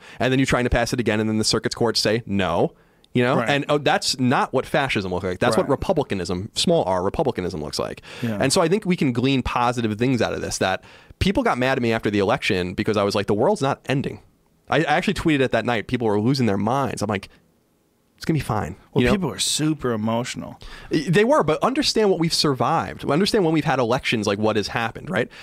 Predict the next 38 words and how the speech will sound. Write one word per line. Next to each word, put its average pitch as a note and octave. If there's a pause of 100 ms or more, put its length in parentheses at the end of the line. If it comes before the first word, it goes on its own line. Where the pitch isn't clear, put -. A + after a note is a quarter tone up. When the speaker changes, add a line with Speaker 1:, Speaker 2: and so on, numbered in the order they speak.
(160)
Speaker 1:
We C3
had D3+
an C#3+
election, B2 (300)
um, F#2+
in G#2+
eighteen A#2
sixty, - (380)
and D#3
really A#3
in, C#3
even C3+
in A#2+
eighteen A#2+
fifty-six A#2+
and A2
eighteen G#2+
fifty-two, A#2+
when B2
things C3
started A#2
to A2
really G#2
start G2+
to G#2+
fall F#2
apart. A2+
And B2+
we C3+
had D#3
one C#3
in B2+
eighteen C#3
sixty-four A#2+
during A#2+
the A#2
Civil A#2
War. B2